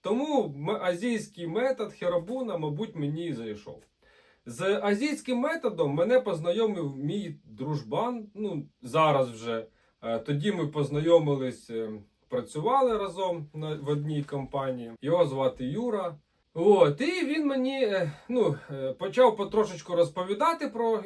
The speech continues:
метод лову Хірабуна. Але ви, ну, ви ж знаєте, як це. Ну, для мене це як якась мелодія там звучала. І, ну, ви, я думаю, розумієте, бо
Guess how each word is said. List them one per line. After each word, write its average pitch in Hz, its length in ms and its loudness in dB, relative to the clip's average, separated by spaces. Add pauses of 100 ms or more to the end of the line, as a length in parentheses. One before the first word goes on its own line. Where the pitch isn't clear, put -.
метод 190 440 -6
лову 180 320 -6
Хірабуна. 165 760 -2 (220)
Але 320 340 0
ви, 294 100 0
ну, 277 160 0
ви 214 160 6
ж 170 60 -4
знаєте, 190 500 2
як 147 300 0
це. 117 160 -4
Ну, 147 180 -4
для 131 200 -4
мене 208 300 0
це 147 460 0 (280)
як 151 340 -4
якась 156 400 0
мелодія 185 600 6
там 143 240 0
звучала. 147 680 0
І, 165 240 -2
ну, 220 260 -6 (260)
ви, 208 220 -2
я 185 300 -4
думаю, 170 340 0
розумієте, 170 640 2
бо 139 400 2